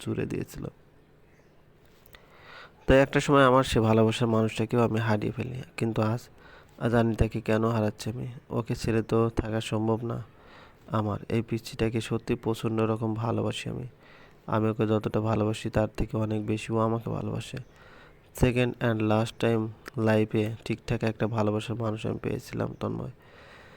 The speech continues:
কিন্তু ভাগ্য বিধাতার এখানেও নিষ্ঠুর হতে হলো। একটু একটু করে হারিয়ে ফেলছি আমি আমার আনিতাকে। আইয়ান, সামলা নিজেকে। আনিতা হারাবে না তোর থেকে। ও তোর ছিল এতদিন আর তোরই থাকবে।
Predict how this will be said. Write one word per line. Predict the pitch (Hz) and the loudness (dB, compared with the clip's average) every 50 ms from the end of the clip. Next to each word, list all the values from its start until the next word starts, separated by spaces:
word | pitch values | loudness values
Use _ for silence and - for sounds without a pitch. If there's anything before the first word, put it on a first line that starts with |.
| - - - - - - - _ _ - - | -20 -20 -20 -20 -20 -20 -20 _ _ -8 -6
কিন্তু | 135 123 127 | -2 0 2
ভাগ্য | 120 120 113 110 107 110 120 | 4 4 4 4 2 2 0
বিধাতার | 120 117 117 113 107 110 104 - 113 110 | 2 2 2 2 2 2 2 2 2 2
এখানেও | 110 107 104 113 113 113 113 107 104 110 107 - - | 2 2 0 0 0 0 0 0 -2 -2 -6 -8 -6
নিষ্ঠুর | 117 110 107 104 - - 113 107 | -2 -2 -2 -4 -4 -4 -4 -2
হতে | 107 113 - - | -2 -4 -4 -2
হলো। | 110 113 113 107 107 110 107 - - - | -4 -2 -2 -4 -4 -6 -8 -10 -14 -8
একটু | - 120 - - - 123 113 113 113 - - - - - _ _ - - - | -8 -8 -6 -2 0 0 0 0 -4 -8 -18 -20 -20 -20 _ _ -14 -6 -6
একটু | 123 117 - 123 | -6 -4 -4 -6
করে | 113 - 117 113 110 | -2 0 0 0 0
হারিয়ে | 113 113 113 110 104 110 110 113 | 0 0 0 0 0 0 -2 -2
ফেলছি | 113 120 113 110 110 - - 117 110 | -2 0 -2 -2 -2 -2 -2 0 0
আমি | 110 107 110 110 107 | 0 0 0 -2 0
আমার | 107 107 107 107 107 | -2 -2 -2 -2 -2
আনিতাকে। | - - 110 107 101 - 113 113 120 117 120 120 - - - - - - - - | -4 -4 -4 -4 -2 -4 -4 -4 -4 -8 -10 -10 -12 -18 -20 -20 -20 -20 -18 -8
আইয়ান, | - 117 123 123 120 117 120 | -4 -2 0 0 0 -2 -2
সামলা | - - 117 110 107 110 110 110 113 110 117 | -2 -2 0 0 0 0 0 -2 -2 -4 -4
নিজেকে। | 117 110 101 113 107 - 120 117 113 - - - - - - - - | -6 -4 -4 -4 -4 -4 -6 -10 -10 -12 -18 -20 -20 -20 -20 -14 -6
আনিতা | - 117 113 101 113 | -4 -2 -2 0 0
হারাবে | 110 113 113 107 107 107 110 113 | 0 0 2 2 2 2 2 2
না | 110 107 107 113 - - | 0 0 -2 -4 -6 -4
তোর | 113 107 110 - | -4 -4 -4 -4
থেকে। | - 107 117 110 113 120 139 - - - - | -8 -8 -6 -10 -12 -12 -14 -20 -20 -10 -4
ও | 117 117 | -4 -4
তোর | 113 - 113 113 110 | -2 0 -2 -2 -2
ছিল | - - 113 107 117 135 160 - | -2 -4 -4 -2 -2 -2 -4 -4
এতদিন | - 120 113 117 113 107 107 117 127 147 - - - - - - - - - - | -4 -4 -2 -2 -2 0 0 -2 -2 -4 -10 -16 -20 -20 -20 -20 -20 -18 -8 -2
আর | 113 107 107 - | -2 -2 -2 0
তোরই | - 113 110 110 | 0 0 0 0
থাকবে। | - - 104 110 - - | -2 -4 -6 -6 -8 -10